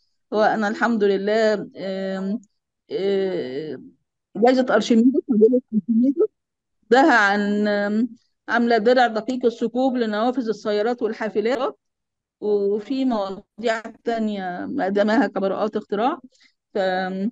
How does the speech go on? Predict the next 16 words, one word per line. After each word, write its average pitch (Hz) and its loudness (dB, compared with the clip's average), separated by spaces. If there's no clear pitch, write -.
اللهم 202 -4
صل 202 -4
على 202 -2
سيدنا 202 -4
محمد. 190 -4
شاركت 220 0
في، 196 -6
آه، 185 -10
معارض 208 2
دولية. 208 2
الحمد 240 2
لله 220 0
معايا 208 -4
في - -8
تلاتة 226 0
وأربعين 196 0